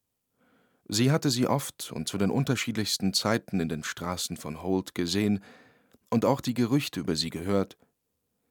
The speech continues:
Wären die McFerrin-Brüder nicht gewesen, dachte sie nun,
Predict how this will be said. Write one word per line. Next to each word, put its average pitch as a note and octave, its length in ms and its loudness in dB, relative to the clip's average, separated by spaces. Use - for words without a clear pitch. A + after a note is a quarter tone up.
Wären C3 360 2
die B2 120 2
McFerrin-Brüder A#2+ 840 2
nicht G#2 220 0
gewesen, G2+ 520 2
dachte F2+ 280 -2
sie F#2 120 0
nun, G#2+ 300 2